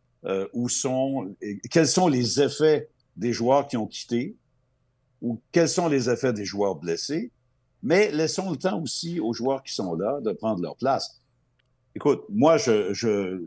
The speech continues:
les Bruins, euh, quand ils ont fait l'acquisition d'Elias Lindholm, moi, j'ai applaudi cette acquisition-là, Denis,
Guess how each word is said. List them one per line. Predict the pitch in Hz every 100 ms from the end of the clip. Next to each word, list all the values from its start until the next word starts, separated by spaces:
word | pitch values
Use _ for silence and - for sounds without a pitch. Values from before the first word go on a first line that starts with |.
| 90 - _ _ 107
les | 107
Bruins, | 98 156 175 147 - _ _ _
euh, | 76 98 - -
quand | 156 147
ils | 117 107
ont | 120
fait | 147
l'acquisition | 127 98 110 - 147 139
d'Elias | 110 101 113 120 -
Lindholm, | 90 101 151 156 - _ _ _
moi, | - 175
j'ai | 120
applaudi | 123 120 113 98 101 131
cette | 113 95
acquisition-là, | 104 - 95 87 - 95 92 120
Denis, | 98 98 113 131